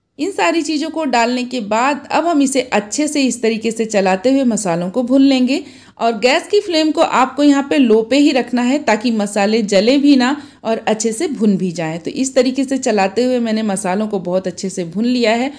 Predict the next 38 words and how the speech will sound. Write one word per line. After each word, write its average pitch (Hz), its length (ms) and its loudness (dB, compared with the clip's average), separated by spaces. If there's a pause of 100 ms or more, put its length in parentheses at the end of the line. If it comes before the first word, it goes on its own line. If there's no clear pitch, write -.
(260)
और 294 160 2
आप 285 180 0
देख 262 280 0
पा 262 100 2
रहे 254 160 0
होंगे 262 340 2
कि 262 200 -2
हल्दी 208 340 0
डालने 220 320 0
की 214 160 -6
वजह 190 280 0
से 233 160 -2
इस 220 180 -6
साग 185 240 -2
का 208 120 -2
कलर 220 300 -2
भी 269 120 0
अच्छा 226 320 -4
आया 196 240 0
है। 254 180 -4 (540)
अब 311 220 -4
मैं 359 200 -6
क्या 349 200 0
करूँगी, 330 500 0 (380)
जो 233 160 -2
सारा 220 340 0
साग 208 300 -2
मैंने 202 300 -2
अच्छे 202 240 -2
से 208 180 -2
धो 214 180 0
के 302 140 -2
रखा 269 280 -2
है 320 160 0
उसे 214 280 -4
डाल 156 240 -4
देती 160 300 -6
हूँ। 165 180 -8